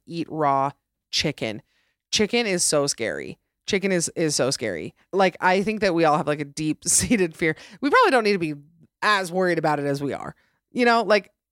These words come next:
we should be worried about it. We should be cooking our chicken for sure. Don't stop cooking it. But we, we all, we all could probably cool it on, like, you know, the poison thing. But it's scary. I feel you because it's in me and I get it. But I'm just saying, I think we can take a chill pill. Okay,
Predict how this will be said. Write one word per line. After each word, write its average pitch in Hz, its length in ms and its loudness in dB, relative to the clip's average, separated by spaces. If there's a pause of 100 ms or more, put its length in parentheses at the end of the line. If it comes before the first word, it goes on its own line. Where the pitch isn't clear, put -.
(160)
we 254 140 2
should 311 160 4
be 294 80 4
worried 220 220 4
about 156 160 4
it. 180 80 2
We 226 80 0
should 180 100 -6
be 214 60 -4
cooking 233 260 0
our 247 100 2
chicken 175 440 -2
for 180 320 0
sure. 185 420 2 (380)
Don't 175 160 4
stop 233 180 2
cooking 185 300 -2
it. 180 180 0 (880)
But 262 340 4 (160)
we, 254 280 0
we 269 180 2
all, 262 460 4
we 254 180 0
all 254 160 6
could - 180 -4
probably 151 600 0
cool 160 280 2
it 117 180 0
on, 131 180 -4
like, 127 260 -6 (120)
you 180 160 -2
know, 135 140 0
the 147 100 -6
poison 135 540 -2
thing. 95 300 -4 (400)
But 143 100 0
it's 143 140 -4
scary. 294 520 -2
I 151 120 2
feel 294 260 -2
you 262 140 0
because 160 280 -2
it's 151 160 -6
in 277 160 0
me 262 160 0
and 180 100 0
I 139 60 0
get 240 200 -2
it. 254 180 -2 (140)
But 156 220 0
I'm 175 120 -6
just 175 160 -4
saying, 160 360 -4
I - 40 -20
think 160 140 -8
we 160 80 -6
can 151 80 -8
take 160 160 -6
a 156 40 -14
chill 143 160 -4
pill. 143 260 -4
Okay, 165 240 -2